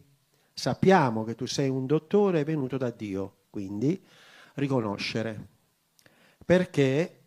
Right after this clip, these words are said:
è un dato di fatto, nessuno può fare i segni che tu fai, che hanno visto, se Dio non è con lui.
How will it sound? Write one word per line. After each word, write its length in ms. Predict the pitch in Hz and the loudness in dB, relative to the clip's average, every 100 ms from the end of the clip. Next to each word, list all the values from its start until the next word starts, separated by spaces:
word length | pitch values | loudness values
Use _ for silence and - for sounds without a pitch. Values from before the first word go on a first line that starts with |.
| _ | _
è 60 | - | -14
un 120 | 104 | -6
dato 240 | 117 117 | -4 -4
di 100 | 117 | -6
fatto, 500 | 120 107 92 - 127 123 | -6 -8 -8 -10 -10 -2
nessuno 600 | 147 165 - 214 214 165 | 2 2 2 0 2 0
può 120 | 151 | 0
fare 340 | 131 139 123 | 0 -2 -2
i 60 | 131 | -4
segni 380 | - 185 135 113 | 0 0 0 -2
che 160 | 120 | -4
tu 120 | - | -2
fai, 420 | 175 120 117 123 127 | -2 -2 -4 -6 -10
che 140 | - | -12
hanno 200 | 104 104 | -10 -8
visto, 480 | 104 104 98 - 85 | -8 -8 -8 -6 -6
se 260 | - - 185 | -4 -2 -2
Dio 240 | 120 127 | -2 -2
non 160 | 135 127 | -2 -2
è 120 | 135 | -4
con 180 | - 165 | 0 4
lui. 360 | 180 175 98 | 8 8 8